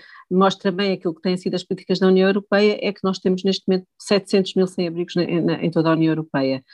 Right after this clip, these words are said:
não é? Portanto, mu-, e ma-, mais de setenta mil do que tínhamos há dez anos. O número de sem-abrigos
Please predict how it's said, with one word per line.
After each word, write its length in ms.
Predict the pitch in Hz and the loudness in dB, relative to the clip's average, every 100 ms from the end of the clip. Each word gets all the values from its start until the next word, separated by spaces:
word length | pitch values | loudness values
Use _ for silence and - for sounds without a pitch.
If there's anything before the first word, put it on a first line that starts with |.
| - - | -18 -4
não 100 | 156 | -2
é? 60 | 151 | 0
Portanto, 340 | - 165 - - - - | 2 2 0 -12 -4 4
mu-, 280 | 190 208 208 | 6 4 4
e 240 | 208 190 | 2 4
ma-, 160 | 190 - | 4 4
mais 240 | 202 214 220 | 2 2 0
de 60 | |
setenta 360 | - 233 220 202 | -6 -4 -2 -2
mil 160 | 190 196 | -4 -6
do 120 | 185 | -8
que 120 | - | -4
tínhamos 320 | 180 175 160 | -4 -2 -2
há 80 | 160 | -2
dez 240 | 151 139 | -2 -6
anos. 220 | 143 139 147 | -4 -2 2
O 40 | |
número 240 | 180 175 | 4 2
de 60 | 175 | 0
sem-abrigos 480 | 190 185 170 185 | 4 4 4 0